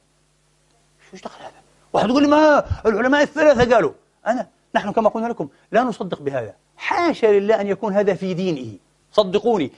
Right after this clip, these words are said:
في فلسفة العقوبات الإسلامية أي شيء تفعله، انتبهوا، من، من حيث المبدأ يا إخواني، ليس كل معصية جريمة.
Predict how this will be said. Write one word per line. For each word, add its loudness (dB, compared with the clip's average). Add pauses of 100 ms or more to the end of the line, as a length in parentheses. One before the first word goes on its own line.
(180)
في -4
فلسفة -2
العقوبات -2
الإسلامية -8 (340)
أي 4
شيء 0
تفعله، 0 (220)
انتبهوا، 2 (380)
من، -4 (240)
من -2
حيث 2
المبدأ 4
يا 4
إخواني، 0 (240)
ليس 2
كل 4
معصية 2
جريمة. 0